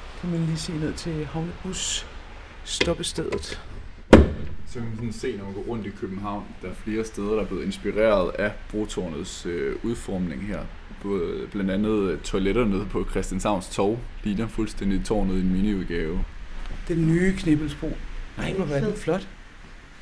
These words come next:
Speaker 1: Hvornår er det fra? Et billede, der hænger her på, øh,
Speaker 3: Det,
Speaker 1: på den
Speaker 3: den er
Speaker 1: gamle
Speaker 3: fra
Speaker 1: skorsten.
Speaker 3: nitten nul otte. Den er helt, øh, anderledes konstrueret, jo. Altså, øh, den har sådan, det er lavet af træ, det her. Øh,
Speaker 1: Ja, den er jo ligesom sådan et, har ligesom to store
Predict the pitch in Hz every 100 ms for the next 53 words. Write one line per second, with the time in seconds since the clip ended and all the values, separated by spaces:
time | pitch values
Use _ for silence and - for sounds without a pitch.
0 | - 180 185 156 196 208 214 - - 208
1 | 202 202 220 214 196 170 202 147 - 196
2 | 185 170 156 143 139 139 - - - -
3 | 214 190 180 165 175 190 202 190 185 208
4 | 180 - - - - 214 214 233 220 208
5 | 220 208 202 226 254 - - - - -
6 | 202 196 190 240 247 214 196 196 190 208
7 | 208 202 - 185 - 196 190 190 180 -
8 | 202 175 - - - 190 - 185 180 170
9 | 175 190 190 185 208 190 180 - - -
10 | - - - 196 190 196 - - 220 -
11 | 196 196 180 180 - - - - - -
12 | - - - 190 185 156 170 165 156 190
13 | 175 160 156 139 135 147 151 170 175 165
14 | 180 135 190